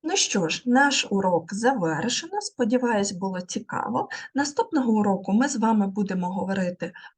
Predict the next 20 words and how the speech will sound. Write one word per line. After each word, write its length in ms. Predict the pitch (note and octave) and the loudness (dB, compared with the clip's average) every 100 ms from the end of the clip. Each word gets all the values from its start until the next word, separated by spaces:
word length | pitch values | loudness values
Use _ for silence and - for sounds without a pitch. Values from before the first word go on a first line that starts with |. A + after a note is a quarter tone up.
| _ | _
про 420 | A#3 A3 E3 - - _ | 0 2 2 0 -10 _
задачі 720 | G3 B3 B3 F#3 - G#3+ - | -2 2 2 0 -4 -6 -6
з 120 | E4 - | -8 -4
цієї 440 | D4+ D4 D#4 D#4 | -2 0 0 -2
теми, 420 | D#4 C#4 C4+ B3+ | 0 0 2 2
розв'язувати 920 | D4 D#4 A3 G3+ F3+ F#3+ G3 G3 G#3+ | 2 -2 -4 -4 -4 -6 -8 -6 -2
різноманітні 880 | G#3+ G#3 G3+ G3 G3 E3+ F3+ G3 G3 | 0 2 2 2 0 -2 -4 -4 -2
задачі 540 | B3 A#3+ G#4 A4+ - | 0 0 0 -2 -4
про 240 | C4 - F3 | -4 -4 -4
змочування, 760 | G#3 D4+ A4+ - C#4 B3+ A#3+ | -2 -2 -2 -4 -2 2 2
про 180 | - C#4+ | 0 -6
капілярні 760 | - - C4 D#4+ E4 D4 C#4 | -8 -4 -2 0 0 0 0
явища, 460 | C4 B3 A#3+ - - | 2 0 0 -4 -6
про 200 | - F#3+ | -8 -8
силу 340 | - A3 G3+ - | -6 -4 -4 -4
поверхневого 760 | F#3+ G3 - G3+ F#3 F#3+ A3 A#3 | -4 -4 -4 -4 -4 -4 -4 -2
натягу 440 | F4 G4+ C#4 B3 - - - - - | -2 -4 -6 -8 -10 -14 -14 -16 -4
і 80 | G#4 | -4
тому 400 | G4+ G3+ G3+ G#3 | 0 0 0 -2
подібне. 400 | F#3+ - - | -8 -12 -18